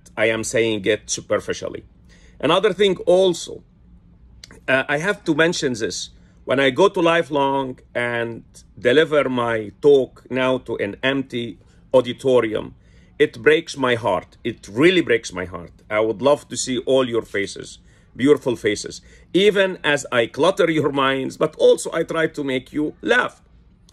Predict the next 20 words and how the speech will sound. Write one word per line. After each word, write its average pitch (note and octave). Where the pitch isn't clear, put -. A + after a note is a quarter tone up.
But F3
now G3+
these E3
days, D#3+
I C3+
really, C#3+
you C3
know, A2+
I C3
am B2+
fine C#3+
with B2
you B2+
at A2
home B2
and G#2+
taking G#2+
care A2
of -
yourself. -